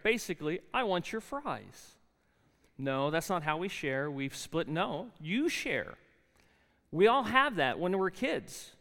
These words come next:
We all have that on the wing. We all have that in life.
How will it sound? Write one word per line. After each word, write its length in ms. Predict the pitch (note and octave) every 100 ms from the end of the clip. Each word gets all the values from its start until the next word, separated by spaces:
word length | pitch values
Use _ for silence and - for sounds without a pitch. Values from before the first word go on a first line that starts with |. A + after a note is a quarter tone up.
| _ _ _ _ F3+
We 100 | E4+
all 120 | A3
have 260 | F3 D3
that 160 | C#3 C#3
on 120 | B2+
the 60 | G#2+
wing. 400 | A#2+ B2 D2 A#1 _ _ _ _ -
We 80 |
all 80 | C#3+
have 200 | C3+ A#2+
that 200 | A#2+ G#2+
in 240 | - G#2+ G2
life. 560 | C#3 G#2 - - -